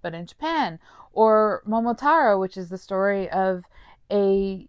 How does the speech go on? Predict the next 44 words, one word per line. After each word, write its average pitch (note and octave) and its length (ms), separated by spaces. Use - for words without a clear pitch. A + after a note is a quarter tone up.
young G#3 300
hero G3 500
who's F3 240
found G3 300
in G3+ 120
a G3 40
peach. - 460
And B3+ 160
those F#4 200
are F4+ 100
just D4 280
the A#3 100
two C4+ 300
that A#3+ 120
I A3+ 100
know A3 140
off A3+ 200
the G3+ 80
top G3+ 220
of F#3+ 120
my F#3+ 160
head. A#3 180
I G3 120
mean, A3 120
I'm, A#3 300
I'm C4 400
just G3+ 400
now F3+ 280
really F3 540
delving F#3+ 400
into E3+ 840
fairy G3+ 340
tales A3+ 400
across F3+ 560
the, E3+ 340
the F3 100
globe. F3 440
So - 160
I G3+ 60
don't A3+ 200
really A3 220
know G3 200
a F3 140
lot. E3+ 600